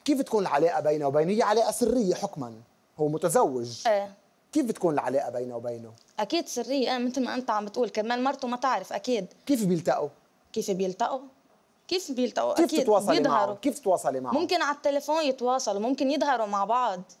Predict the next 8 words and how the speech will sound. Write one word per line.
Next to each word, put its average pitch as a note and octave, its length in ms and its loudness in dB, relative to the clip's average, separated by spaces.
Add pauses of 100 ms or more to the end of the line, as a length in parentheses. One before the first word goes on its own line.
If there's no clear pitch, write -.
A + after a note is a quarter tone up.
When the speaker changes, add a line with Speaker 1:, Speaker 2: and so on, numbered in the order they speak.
(280)
Speaker 1:
قادرة A#3+ 260 6
تدقي A#3 280 2
له A3+ 120 4
أيمتى G3 160 -2
ما F3+ 140 2
بدك؟ F3+ 400 0 (320)
Speaker 2:
أكيد C4 340 0
لا. G#3+ 320 2